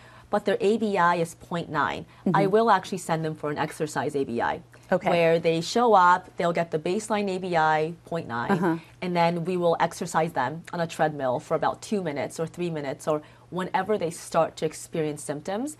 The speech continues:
Speaker 2: Uh-huh.
Speaker 1: and then we'll stop and we'll repeat the A B I and see if there's been a drop.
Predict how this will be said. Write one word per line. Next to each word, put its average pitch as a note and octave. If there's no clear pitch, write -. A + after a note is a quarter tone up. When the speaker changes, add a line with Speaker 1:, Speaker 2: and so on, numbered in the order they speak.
Speaker 2:
Uh-huh. F3
Speaker 1:
and E3+
then F3
we'll D3+
stop G3+
and F#3
we'll D3+
repeat D3+
the -
A D3
B D3
I F2
and E3
see F3
if E3+
there's D3
been D3
a C3+
drop. -